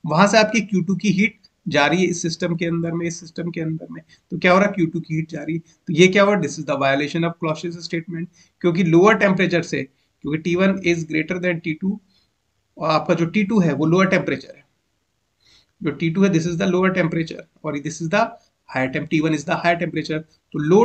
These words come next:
टेम्परेचर से आपके हायर टेम्परेचर में हीट ट्रांसफर हो रही है without doing any work, तो it is the violation of Clausius statement। That means violation of Kelvin Planck statement, that the violation of, violation of Kelvin Planck statement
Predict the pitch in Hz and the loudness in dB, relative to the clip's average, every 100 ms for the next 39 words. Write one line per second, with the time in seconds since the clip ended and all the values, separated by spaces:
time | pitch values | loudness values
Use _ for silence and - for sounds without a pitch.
0 | 214 190 165 165 175 165 170 143 127 - | 4 2 2 0 0 -2 -2 -2 -4 0
1 | 185 220 226 - _ - 147 190 202 180 | 4 4 2 -6 _ -2 2 2 0 -2
2 | 170 165 160 175 196 233 - _ _ 160 | -2 -4 -6 -2 -2 -2 -6 _ _ -4
3 | 190 175 170 165 185 165 196 185 165 196 | -2 0 -2 0 0 0 2 0 2 2
4 | 190 196 214 202 208 220 220 - _ 156 | 4 2 2 2 4 4 2 -6 _ -8
5 | 147 156 151 170 135 139 139 160 156 226 | -4 -4 -4 -4 -4 -4 -4 -4 0 0
6 | - - _ - 165 160 147 - 147 143 | -2 -12 _ -2 0 2 -2 -2 -6 -4
7 | 135 135 151 208 262 262 - _ - 131 | -4 -2 -2 2 2 2 -8 _ -2 4
8 | 143 202 240 240 233 226 226 - 170 175 | 4 6 6 4 2 4 2 2 -2 0
9 | 208 202 196 214 - - 185 185 170 123 | -2 2 2 0 -6 -2 -2 0 -2 -2
10 | - _ _ _ _ _ _ - - _ | -10 _ _ _ _ _ _ -20 -20 _
11 | - 156 156 151 131 139 160 190 208 220 | -4 -2 0 -4 2 4 6 6 4 4
12 | 226 - 165 180 - _ _ _ _ _ | 0 2 0 0 -2 _ _ _ _ _
13 | _ _ _ _ _ _ _ _ _ _ | _ _ _ _ _ _ _ _ _ _
14 | _ _ _ _ _ _ - 147 147 185 | _ _ _ _ _ _ -6 2 4 6
15 | 202 226 220 - 180 175 190 190 180 180 | 4 2 2 2 0 2 0 4 2 2
16 | 175 160 160 202 220 | -2 -4 0 2 2